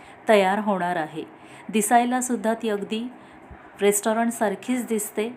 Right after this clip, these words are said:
पण चवीला मात्र अगदी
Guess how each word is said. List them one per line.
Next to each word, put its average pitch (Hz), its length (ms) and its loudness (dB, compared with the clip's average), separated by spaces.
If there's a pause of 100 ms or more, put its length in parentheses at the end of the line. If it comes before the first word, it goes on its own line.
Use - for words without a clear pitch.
(420)
पण 226 260 2 (560)
चवीला 240 520 2
मात्र 202 340 -2 (180)
अगदी 202 480 0